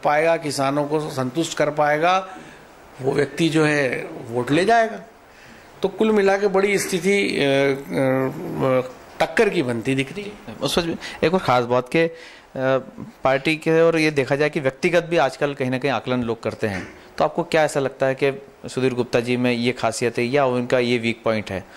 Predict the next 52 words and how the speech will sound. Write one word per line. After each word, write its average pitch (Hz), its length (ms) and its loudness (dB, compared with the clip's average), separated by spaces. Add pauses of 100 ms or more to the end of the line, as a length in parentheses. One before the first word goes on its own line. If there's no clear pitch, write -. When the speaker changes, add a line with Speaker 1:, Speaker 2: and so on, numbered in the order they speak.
(200)
Speaker 2:
और 143 120 0
यही 147 260 2
बात 156 220 2
मीनाक्षी 123 300 0
नटराजन 131 340 -2
के 135 80 -6
लिए 143 100 -2
कि 151 60 -2
उनकी 127 280 -2
क्या 143 140 2
खासियत 139 400 -2
है 151 60 2
और 127 60 0
उनके 110 220 -4
क्या 113 120 0
weak 104 220 -4
points? 95 340 -12
Speaker 1:
श्याम, 190 200 2
एक 208 180 -4
बहुत 185 320 -2 (140)
अच्छा 208 320 0
सवाल 165 280 2
आपने 135 320 0
किया। 135 300 0
देखिए, 143 380 -2
इस 175 240 -2
चुनाव 151 420 0
के 156 60 -2
अंदर 147 280 0
ये 143 180 0
मामला 127 360 0
भी 143 120 0
बड़ा 127 240 0
अहम 113 440 -2
है। 107 100 -12 (1500)
हम 170 200 4
लोग 185 180 4
इस - 160 2
समय 175 220 2
गांव 139 240 4
में 147 160 0
जा 143 120 2
रहे 143 120 0
हैं, 143 140 -2
तुम 135 200 0
भी 147 100 2
गए 135 220 2
गांव 127 220 2
में, 131 180 0
मैं 127 200 0
भी 131 140 0
गया। 127 440 -2